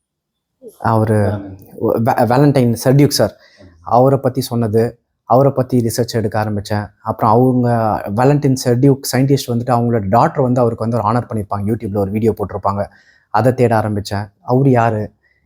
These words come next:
Speaker 1: ஆ, இது ஏன்னா, ஏன்னா, ஆ, இப்ப நான் பெங்களூர்ல இருக்கேன். பெங்களூர்லேருந்து, ஆ, இமிடியேட்டா நான் அங்கேயே எங்கேயாவது சென்டர் இருந்துச்சுன்னா போயிட்டு காமிச்சிட்டு வந்துடலாம்.
Speaker 2: ஓகே.
Speaker 1: And moreover, நான் வந்து அந்த, அந்த கண்டிஷன் வந்து நான் வந்து almo-, almost ஒரு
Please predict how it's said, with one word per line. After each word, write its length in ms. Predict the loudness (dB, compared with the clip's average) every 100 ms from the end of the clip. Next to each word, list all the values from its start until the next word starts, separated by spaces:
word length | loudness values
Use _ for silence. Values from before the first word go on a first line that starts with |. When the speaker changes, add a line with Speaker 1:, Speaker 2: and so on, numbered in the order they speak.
| _ -10
Speaker 1:
ஆ, 340 | -6 -4 -4 -4
இது 400 | -4 0 2 4
ஏன்னா, 20 |
ஏன்னா, 520 | 4 2 2 2 -2 -8 -8
ஆ, 260 | -4 -2 -4 -6
இப்ப 320 | -6 -4 -2
நான் 140 | 0 2
பெங்களூர்ல 400 | 2 4 4 2
இருக்கேன். 340 | -2 -4 -2
பெங்களூர்லேருந்து, 680 | -2 -2 -2 -2 0 2 0 -2 _ _ _ -10
ஆ, 20 | -8 -8 -12 _ _ _
இமிடியேட்டா 480 | 2 4 4 2 2
நான் 420 | 0 0 -4 -8
அங்கேயே 600 | -4 0 4 6 6 6
எங்கேயாவது 300 | 4 0 -2
சென்டர் 300 | -2 -4 -4
இருந்துச்சுன்னா 260 | -4 -6 -8 -6
போயிட்டு 340 | -6 -6 -8
காமிச்சிட்டு 180 | -8 -6
வந்துடலாம். 400 | -6 -4 -4 -6 _ _ -20 _ _ _
Speaker 2:
ஓகே. 100 | -4
Speaker 1:
And 420 | 0 2 4 4
moreover, 320 | 4 4 4
நான் 220 | 2 2
வந்து 80 | 2
அந்த, 260 | 2 0 0
அந்த 240 | -2 -2 -2
கண்டிஷன் 320 | -2 -4 -8
வந்து 180 | -8 -6
நான் 120 | -6
வந்து 220 | -4 -4
almo-, 220 | -4 -6
almost 300 | -4 -6 -4
ஒரு 120 | -6